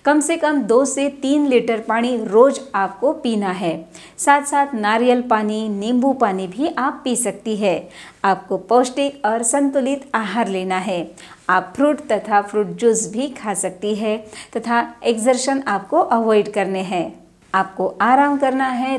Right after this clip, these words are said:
तथा खुद को हाइड्रेटेड रखना है। आराम करने से amniotic फ्लूइड बढ़ने में मदद मिलती है।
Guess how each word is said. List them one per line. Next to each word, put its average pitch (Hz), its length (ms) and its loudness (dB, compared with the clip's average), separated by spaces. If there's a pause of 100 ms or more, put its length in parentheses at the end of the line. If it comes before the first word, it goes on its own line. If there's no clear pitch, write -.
तथा 196 280 2
खुद 277 280 0 (100)
को 247 140 6 (320)
हाइड्रेटेड 233 600 4 (100)
रखना 190 380 2
है। 190 220 -2 (500)
आराम 302 340 4
करने 262 340 2
से 247 320 4
amniotic 196 540 -4
फ्लूइड 269 360 2
बढ़ने 190 320 0
में 208 200 -2
मदद 220 400 0
मिलती 196 320 -4
है। 196 260 -4